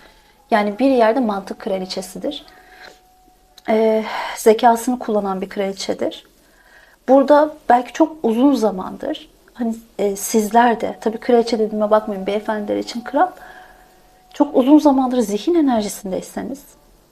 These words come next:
ya da çok uzun zamandır belki kendi o, e, hani duygularınızı baskılamaya çalıştığınız, yani şunu anlatmaya çalışıyorum. Hani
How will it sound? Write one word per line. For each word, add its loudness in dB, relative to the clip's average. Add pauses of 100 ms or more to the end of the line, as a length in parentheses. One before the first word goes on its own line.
(560)
ya 6
da 4
çok 0
uzun 8
zamandır 2
belki 2
kendi -2
o, 2 (300)
e, -6 (160)
hani -8
duygularınızı 2
baskılamaya -2
çalıştığınız, -10 (640)
yani 2
şunu -2
anlatmaya -2
çalışıyorum. -4 (300)
Hani -2